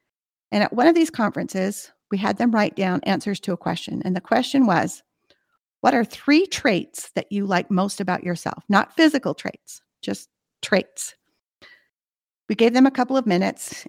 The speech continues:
And then as we looked out over the audience, I've never seen so many perplexed faces before. Almost every one of them struggled.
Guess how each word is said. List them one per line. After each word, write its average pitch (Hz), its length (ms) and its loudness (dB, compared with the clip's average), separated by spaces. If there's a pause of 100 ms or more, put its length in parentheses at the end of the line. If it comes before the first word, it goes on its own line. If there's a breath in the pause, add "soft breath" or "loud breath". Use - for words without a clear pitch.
And 214 180 0
then 180 120 -2
as 190 200 -2
we 220 160 -2
looked 311 300 -4
out 339 220 4
over 262 220 2
the - 160 -2
audience, 254 580 0 (340)
I've - 100 -4
never 240 240 2
seen 190 460 0
so 208 240 2
many 190 240 0
perplexed - 720 -6
faces 165 400 -4
before. - 440 -10 (720)
Almost 240 400 0
every 240 180 4
one 254 160 6
of 226 80 2
them 185 160 0
struggled. 226 520 -2